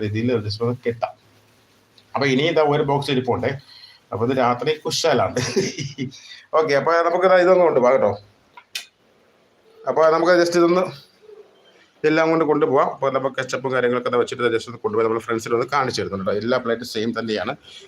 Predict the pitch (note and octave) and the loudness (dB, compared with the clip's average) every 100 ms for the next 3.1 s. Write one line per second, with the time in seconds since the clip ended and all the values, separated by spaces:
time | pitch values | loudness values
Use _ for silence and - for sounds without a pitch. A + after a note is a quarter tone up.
0 | - C3 C#3+ B2 - - E3+ F#2 - - | -2 -2 0 -2 -2 -2 -2 -2 -6 -18
1 | - - C#3+ F3 E3 E3 D#3+ E3 E3+ E3+ | -10 -2 2 2 2 2 2 0 0 -2
2 | E3 D#3+ D3+ D3+ C#3+ D3 D#3 D3+ C3+ C#3+ | 0 2 2 0 0 0 -2 -2 -6 -6
3 | - | -6